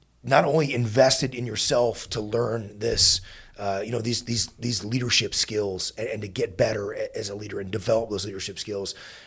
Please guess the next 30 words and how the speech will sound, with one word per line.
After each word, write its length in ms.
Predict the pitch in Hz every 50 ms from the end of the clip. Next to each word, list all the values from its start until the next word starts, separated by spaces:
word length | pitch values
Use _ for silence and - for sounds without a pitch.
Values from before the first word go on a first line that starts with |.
| - - - -
but 140 | - 117 110
then 140 | 147 143 139
you 120 | 139 139
brought 320 | 123 95 139 139 135 131 -
that 120 | 135 120
into 140 | 123 120 110
your 120 | 107 95
team 320 | 85 - 117 123 120 - -
and 60 | 92
helped 220 | 107 120 101 98
build 280 | 90 - 123 117 123 113
that 180 | 113 110 107 -
into 160 | 113 113 98
the 60 | 98
culture 360 | - - 110 117 110 - 117
of 80 | 101 98
your 80 | 98
team. 360 | 95 - 110 104 101 98 95 85 - - - - - - - _
And 160 | 107 107 107 110
now, 340 | 117 123 131 131 120 117
you 80 | 120 113
know, 60 | 113
you're 220 | 110 123 143 135 113
here 400 | 107 135 143 147 139 127 117 - - - - _
training 480 | - - - 139 139 143 139 135 127 - -
other 240 | 123 143 147 135 120
swat 380 | - - 131 127 123 117 -
leaders 460 | 123 120 117 107 104 101 98 - - - - - -
and 120 | 113 117
sharing 540 | - - - 135 127 127 123 123 120 110